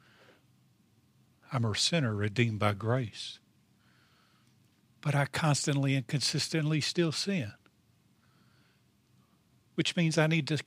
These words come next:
constantly and consistently admit that I'm a sinner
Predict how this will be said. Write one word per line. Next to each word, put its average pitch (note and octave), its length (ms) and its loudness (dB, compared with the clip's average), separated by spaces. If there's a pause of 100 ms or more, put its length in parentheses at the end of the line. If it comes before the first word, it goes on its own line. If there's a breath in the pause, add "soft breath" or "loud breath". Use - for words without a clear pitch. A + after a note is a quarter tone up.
constantly E3 640 0
and E3 80 -2
consistently G3 840 -4 (960 soft breath)
admit D#3+ 380 2
that E3 140 2
I'm F3 160 2
a D#3+ 40 2
sinner D3+ 440 -2